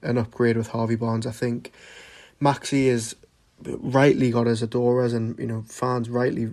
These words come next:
love Maxi and what he's done, and he's dragged this club through a lot of tough times. But ultimately, you know, when the chips are down, can you really rely on, on Saint Maximin to put, deliver the goods? And I think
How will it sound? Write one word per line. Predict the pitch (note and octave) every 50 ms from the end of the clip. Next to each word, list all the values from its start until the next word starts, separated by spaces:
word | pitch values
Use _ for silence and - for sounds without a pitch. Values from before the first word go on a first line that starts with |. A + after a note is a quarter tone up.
| -
love | - C3 A#2+ B2 B2 A#2+ A2+
Maxi | B2 A#2+ B2 A2+ - - - B2+ B2
and | A#2+ A#2
what | A#2 A2+
he's | A2+ A2
done, | - - B2 B2 B2 A#2+ A#2+
and | A2+
he's | A2+ A2 A2
dragged | - - C3+ C3+ C3+ B2+ B2+
this | A#2 A2+ -
club | - - B2 A2+
through | - - A#2+ A#2 A2+
a | A#2
lot | C3 C3
of | B2+ -
tough | - - A#2 -
times. | - - C3 B2+ B2 A#2+ A2+
But | A#2 - - A#2+
ultimately, | B2+ C3+ A#2 C3 C3+ C3 - - B2 A#2+ A#2+ A2+ - - - - - - - - _ _ -
you | B2+ A#2+
know, | A#2+ A#2+ A#2 A#2+ A#2+ - - _ _ _ _ _ _ _ -
when | - C3 B2+
the | B2+ B2
chips | - - - C#3 - - -
are | B2+
down, | - - C3 B2+ B2 A#2+ A#2 A2+ A#2 - _ - - -
can | - - - - C#3 C3+ C#3+ D3
you | C#3 C3 B2+
really | B2 A#2+ B2 C3 C3 C3 C3 B2 B2 A#2+
rely | A#2 A#2+ A#2+ A#2+ A#2+ A#2+ A#2+ B2 B2
on, | B2 A#2+ -
on | - A#2 A#2
Saint | - - A#2+ A#2 -
Maximin | A#2 A2+ A2+ - - A#2+ -
to | A2+
put, | G#2+ - - A#2 - -
deliver | - B2+ B2+ B2 A#2 B2
the | A#2 A#2+
goods? | A2+ C#3+ C#3+ C3 A#2+ -
And | B2+ B2+
I | B2
think | A#2+ - D3 C#3 A#2 -